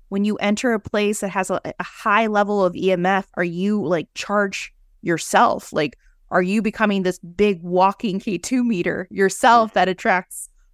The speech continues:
Speaker 1: all these spirits? 'Cause I remember, like, before that happened, I did two investigations in the same week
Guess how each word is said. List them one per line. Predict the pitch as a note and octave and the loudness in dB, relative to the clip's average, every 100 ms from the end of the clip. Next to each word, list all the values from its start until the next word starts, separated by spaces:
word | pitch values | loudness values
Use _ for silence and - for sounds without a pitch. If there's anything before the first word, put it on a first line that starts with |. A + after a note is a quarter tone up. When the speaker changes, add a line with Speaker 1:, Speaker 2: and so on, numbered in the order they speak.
| _ - | _ 2
Speaker 1:
all | G#3+ | 4
these | G#3 F#3 | 4 0
spirits? | - A3+ G3 - | -2 0 2 0
'Cause | - G#3 | -2 2
I | |
remember, | A3 B3 A3 A3+ G#3+ | 2 2 2 2 2
like, | F#3+ E3 D#3+ _ _ _ _ _ | 2 0 -2 _ _ _ _ _
before | - - B3+ C4+ | -14 -2 4 4
that | C4 G#3 | 6 2
happened, | - A#3+ C4+ G3 | 2 0 2 -2
I | F#3 | -2
did | F#3 F#3 - | -4 -6 -6
two | - - B3 C4+ C#4+ C4+ - | -8 -2 0 0 0 -2 -2
investigations | G#3 G#3 - F3+ F3+ G3 - E3+ E3+ | 0 0 -2 -2 0 0 -2 -6 -6
in | E3 | -6
the | E3+ | -6
same | G#3+ F#3+ F3+ | -4 -2 -2
week | E3 E3+ - - | -2 -4 -6 -12